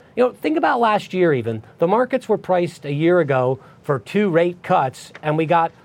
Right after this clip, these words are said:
four rate hikes. We got a hundred basis points of rate hikes last year, and the market was priced for fifty basis points of rate cuts. And we still had a plus north of twenty percent year in stocks and a thirteen or fourteen percent year in high yield. So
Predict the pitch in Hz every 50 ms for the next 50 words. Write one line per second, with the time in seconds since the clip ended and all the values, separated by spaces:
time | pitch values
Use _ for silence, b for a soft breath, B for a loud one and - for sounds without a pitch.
0 | b b - - 175 185 214 208 175 180 180 175 175 202 208 147 113 - 147 147
1 | 170 160 147 - 202 254 254 247 226 151 180 185 175 - 165 143 - 180 175 156
2 | - 139 127 156 165 156 135 123 120 110 - 127 120 117 110 - - 123 120 123
3 | 120 B B B B 143 143 147 160 180 190 175 196 165 147 - - - 165 170
4 | 170 160 - - B B B B - - 131 - 190 196 - - 180 156 143 151
5 | 160 143 - 147 - - 160 156 143 - 139 123 127 147 147 151 151 - 160 160
6 | 143 135 - - B B B B B B B B - 175 190 208 185 - - 262
7 | 247 240 233 226 - - - - 202 185 - - - - _ _ _ _ _ -
8 | - 165 190 214 208 202 156 - - 185 202 196 175 - 175 151 - 196 185 170
9 | 175 180 180 180 170 156 151 - 170 160 170 180 175 - - 170 156 139 117 -
10 | b b b b - 180 185 175 180 180 180 175 - - 180 175 160 - 170 165
11 | - 151 - - 160 151 156 - _ - 156 165 165 160 151 143 120 151 156 147
12 | 139 165 175 151 127 113 - - - 175 165 165 156